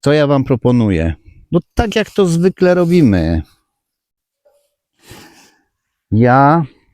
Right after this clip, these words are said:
e, staram się większość takich odpadów przysypać. I powiem Wam, że dzisiaj mam jeszcze z zeszłego roku,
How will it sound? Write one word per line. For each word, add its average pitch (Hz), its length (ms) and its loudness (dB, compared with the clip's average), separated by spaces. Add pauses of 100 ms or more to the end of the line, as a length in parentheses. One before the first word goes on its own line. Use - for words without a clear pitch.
(2500)
e, 120 520 2
staram 143 580 -2
się 123 420 0
większość 135 1000 -2
takich 120 400 -4
odpadów 113 560 0
przysypać. - 960 -6 (380)
I 117 100 -8
powiem 127 360 -2
Wam, 120 180 0
że 107 120 -2
dzisiaj 113 720 0 (1500)
mam 110 200 2
jeszcze 113 300 0
z 95 40 -2
zeszłego 104 840 0
roku, 101 600 0